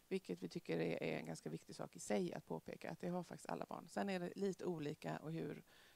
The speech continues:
vad det är man trycker på och så, men dock. Eh, man pratar väldigt mycket om, om uppdelningar mellan kön, till exempel, som på ett sätt som man inte tycker är riktigt okej, och eller inte förstår riktigt varför.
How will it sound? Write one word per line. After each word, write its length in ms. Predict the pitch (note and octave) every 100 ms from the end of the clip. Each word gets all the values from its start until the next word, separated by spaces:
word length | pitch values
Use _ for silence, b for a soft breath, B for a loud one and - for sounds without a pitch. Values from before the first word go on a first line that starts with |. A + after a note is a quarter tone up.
| B
vad 180 | - D#3
det 80 | D#3+
är 40 |
man 220 | D#3 E3 D#3+
trycker 280 | F3 -
på 180 | E3+ G#3+
och 100 | G3+
så, 180 | - -
men 180 | - -
dock. 300 | - - - - B B B B B B -
Eh, 380 | F#3 F3+ F3
man 140 | F#3 G3
pratar 320 | A#3+ A3 G3+
väldigt 180 | G3 F#3
mycket 180 | F#3 E3
om, 140 | E3
om 200 | E3+ E3
uppdelningar 840 | G#3 - - E3 D#3+ D#3+ D#3+ F#3+ A#3
mellan 320 | A#3 G#3+ G#3
kön, 440 | - A3+ A#3+ C4+
till 160 | - A#3
exempel, 400 | A3+ A#3 G3+ G#3
som 200 | - G3
på 140 | -
ett 100 | F#3+
sätt 240 | - F3 -
som 160 | F3+
man 120 | F3+ F3+
inte 200 | F3+ E3
tycker 240 | E3+ E3
är 120 | D#3+
riktigt 280 | E3+ - D3+
okej, 380 | D#3 D3+ F3+ C4+ B
och 220 | B B G3
eller 200 | F3+ F#3
inte 180 | F3+
förstår 360 | F3 E3 E3+ D#3
riktigt 240 | D#3+ D3+
varför. 380 | D#3 D3+ F3+ A#3+